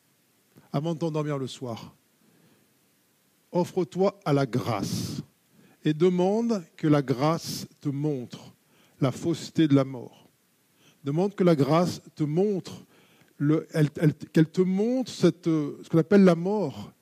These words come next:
C'est quoi la mort ? Où elle réside ? Qu'est-ce que c'est vraiment ? Si tu, là, dans ton cœur, avant de t'endormir, tu demandes, je demande à voir ce qui est vrai et ce qui est faux là-dedans,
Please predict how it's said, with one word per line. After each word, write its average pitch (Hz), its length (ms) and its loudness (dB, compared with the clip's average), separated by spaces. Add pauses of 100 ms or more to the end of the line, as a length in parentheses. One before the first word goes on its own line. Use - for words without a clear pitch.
(340)
C'est 175 160 0
quoi 196 240 2
la 160 120 6
mort ? 127 300 -8 (920)
Où 233 200 4
elle 220 100 10
réside ? 151 580 4 (640)
Qu'est-ce 196 240 4
que 190 80 -2
c'est 202 240 2
vraiment ? 135 680 0 (880)
Si - 180 -4
tu, 214 260 0 (220)
là, 185 300 6
dans 156 160 -2
ton 175 180 -8
cœur, 185 280 2
avant 151 120 -6
de 143 60 -12
t'endormir, 156 580 -2
tu 160 100 -12
demandes, 156 400 -2
je 131 100 -14
demande 165 260 -2
à 143 60 2
voir 120 560 -4 (480)
ce - 120 -6
qui 156 120 4
est 147 40 2
vrai 117 420 -4 (120)
et 151 80 -2
ce 156 80 0
qui 143 100 0
est 131 60 2
faux - 200 -12
là-dedans, 110 380 -8